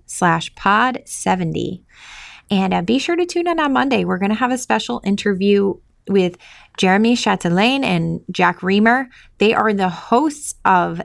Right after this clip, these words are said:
the Cold Email Outreach podcast. So they're experts at cold email outreach. We'll have a great interview for you, so tune in on Monday. And all month, we will be talking about sales innovation ideas on the C F S blog.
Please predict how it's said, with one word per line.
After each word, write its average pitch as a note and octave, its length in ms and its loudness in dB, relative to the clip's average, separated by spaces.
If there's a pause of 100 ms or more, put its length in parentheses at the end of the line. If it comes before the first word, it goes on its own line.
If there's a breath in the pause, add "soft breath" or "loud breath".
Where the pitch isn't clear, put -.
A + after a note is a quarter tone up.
the E3+ 260 -4
Cold A3+ 460 0 (160)
Email G#3 420 4
Outreach E3+ 520 -4
podcast. - 840 -4 (600 loud breath)
So - 160 -2
they're G3+ 220 4
experts A#3 540 0
at F#3 200 0
cold A#3 320 2
email G#3+ 300 2
outreach. G3 680 -2 (120)
We'll F#3 100 -4
have F3 60 -8
a F3 60 -6
great G#3+ 300 2
interview G3 420 0
for F#3+ 160 -6
you, F3 280 0
so - 260 -6
tune G#3+ 260 0
in F#3 240 0
on E3+ 260 -2
Monday. D#3+ 500 -4 (460 loud breath)
And - 120 0
all - 160 4
month, F#4+ 340 0
we C4 140 2
will A#3+ 160 2
be G3 140 -2
talking C#4+ 440 -2
about G3 360 -2
sales A#3 400 -4
innovation F#3+ 520 0
ideas F3+ 540 0
on F3+ 100 -4
the E3+ 80 -4
C - 160 -2
F E3 140 -2
S E3 160 -4
blog. G#3+ 380 0